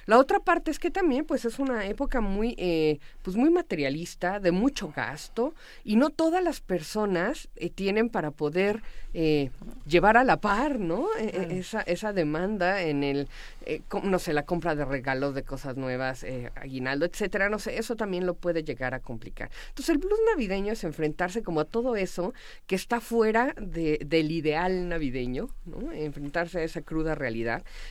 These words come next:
Speaker 1: Y entonces empezar a, a, a sufrir a partir de ello una serie de molestias en la parte emocional, ¿no? Sentirse a lo mejor un poquito más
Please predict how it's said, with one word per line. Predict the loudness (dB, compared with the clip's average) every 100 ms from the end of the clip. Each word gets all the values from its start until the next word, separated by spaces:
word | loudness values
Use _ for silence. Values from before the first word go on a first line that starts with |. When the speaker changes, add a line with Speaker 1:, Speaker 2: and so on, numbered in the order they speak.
| -4
Speaker 1:
Y |
entonces | -2 0 0 -2 -2
empezar | 0 0 2 2
a, | 2 2
a, | 4 4 6 6 4 0
a | -4
sufrir | -2 -4 -2 -2 0
a |
partir | -2 -2 -2 -2
de | 0
ello | 2 0 -2 -6 -8 -2
una | 2 2
serie | 2 0 2
de | 2
molestias | 2 2 0 2 0 0 -6
en | -4
la | -2
parte | 0 0 0
emocional, | -2 -2 -6 -6 -8 -6 -4
¿no? | -2 -4
Sentirse | -4 -4 -4 -4
a | -4
lo |
mejor | -4 -4 -4
un | -4
poquito | -6 -6 -6 -4
más | -4 -6